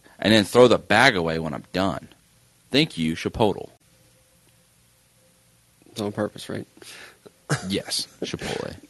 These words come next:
Speaker 2: Now, Jake says, "Would you rather live happy, a happy life or have abs?" That's pretty much what it comes down to.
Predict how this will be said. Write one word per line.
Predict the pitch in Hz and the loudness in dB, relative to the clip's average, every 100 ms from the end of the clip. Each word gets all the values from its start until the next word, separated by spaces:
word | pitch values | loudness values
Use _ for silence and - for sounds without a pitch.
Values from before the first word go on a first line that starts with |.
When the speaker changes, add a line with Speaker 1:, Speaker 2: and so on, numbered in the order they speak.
| - | 2
Speaker 2:
Now, | 131 123 120 | 8 10 10
Jake | 123 139 135 | 8 8 8
says, | - 113 | 6 6
"Would | 113 120 | 6 4
you | 123 | 6
rather | 127 127 | 8 8
live | 123 131 120 | 8 6 6
happy, | 131 120 - - | 4 4 2 2
a | 131 | 4
happy | 120 127 143 | 6 4 4
life | 123 139 131 - - - - | 6 8 6 2 -18 -16 2
or | 120 | 4
have | 110 107 - | 6 6 4
abs?" | 95 - - - | 0 0 -2 6
That's | 131 139 | 6 6
pretty | - 160 | 4 4
much | 127 117 - | 4 4 2
what | 120 | 0
it | 92 | 0
comes | - 95 - | -2 -6 -6
down | 80 - | -10 -8
to. | - | -12